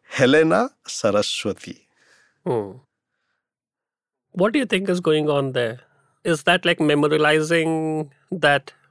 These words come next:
Speaker 2: interaction, that conversation, that setup, that dynamic between those two individuals? So in a way, are we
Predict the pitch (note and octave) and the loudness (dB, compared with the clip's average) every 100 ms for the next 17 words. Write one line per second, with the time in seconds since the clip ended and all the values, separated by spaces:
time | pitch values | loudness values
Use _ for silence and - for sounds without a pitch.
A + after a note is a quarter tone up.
0 | _ - C#3 C3+ C3+ C3+ - - F3+ F3 | _ -6 -2 0 2 0 -4 -8 -6 -6
1 | F3+ _ _ _ _ - C#3+ C#3 C3+ C3+ | -8 _ _ _ _ -6 -2 0 0 -2
2 | C#3 D3 - D#3 D3 - - C3 - C#3+ | -2 -2 -2 -2 -2 -4 -6 -4 0 -2
3 | - _ - D3+ C#3+ C3+ B2+ B2 B2+ B2+ | -2 _ -14 -4 -4 0 0 0 0 -2
4 | C#3 D3 - - _ _ _ - C#3+ C3+ | -2 -4 -6 -20 _ _ _ -6 -4 0
5 | C#3+ C#3 C#3 C3+ - C3+ B2+ B2+ C#3 C#3+ | 0 0 0 -2 0 0 0 -2 -2 -2
6 | D#3+ E3 E3 - C#3+ C#3+ C#3+ C#3 C3 C3+ | -4 -2 -4 -2 0 0 2 2 0 -2
7 | C3+ C3 | -4 -6